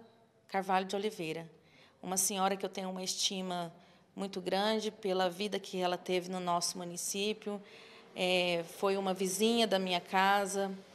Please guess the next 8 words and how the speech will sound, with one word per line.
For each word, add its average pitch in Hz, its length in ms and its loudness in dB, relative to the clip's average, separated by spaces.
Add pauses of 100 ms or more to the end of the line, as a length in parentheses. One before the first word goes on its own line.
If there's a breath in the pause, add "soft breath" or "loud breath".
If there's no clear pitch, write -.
(500 loud breath)
ela 180 240 4
foi 190 260 0
uma 190 160 -2
pessoa 185 440 0
exemplar 185 640 4
em 190 100 -2
termos 185 440 -2
de 180 400 -4